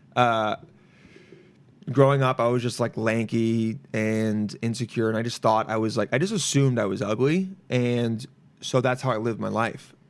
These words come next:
And so I would always try to be funny. I would always try to do something else. I, I never assumed someone wouldn't, wanted to be with me, like, because of my looks. And so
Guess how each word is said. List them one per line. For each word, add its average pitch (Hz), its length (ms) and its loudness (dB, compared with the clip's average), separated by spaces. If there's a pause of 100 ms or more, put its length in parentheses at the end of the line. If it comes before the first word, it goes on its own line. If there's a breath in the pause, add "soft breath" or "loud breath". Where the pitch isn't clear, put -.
(120)
And 120 220 -2
so 123 140 -2
I 120 60 4
would 123 100 0
always 123 160 2
try 120 140 -4
to 117 40 -2
be 117 100 -6
funny. 143 300 2
I 135 40 4
would 135 60 4
always 151 140 0
try 160 140 -2
to - 20 0
do 139 100 0
something 123 280 -4
else. 113 180 0
I, 131 300 2
I 143 100 0
never 175 240 0
assumed 147 400 0
someone 127 320 0
wouldn't, 120 320 -2
wanted 123 240 0
to 117 80 -6
be 120 100 0
with 123 160 0
me, 151 160 0
like, 120 180 -2
because 113 360 -2
of 110 60 -4
my 107 100 -2
looks. - 360 -8 (920 soft breath)
And 127 520 0
so 123 720 0